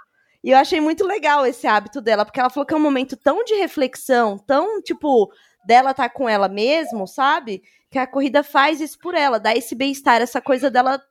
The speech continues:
se centrar, assim. E eu queria saber de vocês, vocês com a corrida notaram essa, essa mudança no psicológico mesmo, assim?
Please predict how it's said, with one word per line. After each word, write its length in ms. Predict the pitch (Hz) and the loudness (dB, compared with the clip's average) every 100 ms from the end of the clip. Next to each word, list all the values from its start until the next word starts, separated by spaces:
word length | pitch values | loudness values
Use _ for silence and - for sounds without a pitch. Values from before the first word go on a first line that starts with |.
| _ | _
se 260 | - 285 285 | -14 -10 -6
centrar, 540 | 339 359 - 311 262 | -4 -6 -2 2 2
assim. 300 | 294 330 220 - - _ - | 0 -8 -8 -10 -20 _ -4
E 40 | |
eu 60 | 320 | -2
queria 180 | 339 - | -2 -2
saber 220 | - 330 | -2 -6
de 80 | 277 | -4
vocês, 340 | 370 - 311 | -4 -4 -4
vocês 360 | 262 - 311 - | -8 -6 -8 -8
com 320 | - 349 403 | -4 -4 -2
a 60 | 415 | -4
corrida 760 | - 277 233 254 311 262 214 190 _ _ | -2 -2 -2 -2 -2 0 0 0 _ _
notaram 760 | 233 269 _ 269 269 277 247 220 | -6 -6 _ -2 0 0 -4 -6
essa, 480 | - 240 294 262 226 | -4 -4 0 2 2
essa 220 | 240 285 | -2 -4
mudança 560 | 285 294 269 277 - 359 | -2 2 2 0 -2 -10
no 100 | 359 | -10
psicológico 920 | - 381 415 440 415 311 247 233 254 | -8 -6 -4 0 0 0 -2 -8 -6
mesmo, 400 | 233 190 170 175 | -4 -4 -8 -14
assim? 340 | 170 196 151 | -14 -18 -18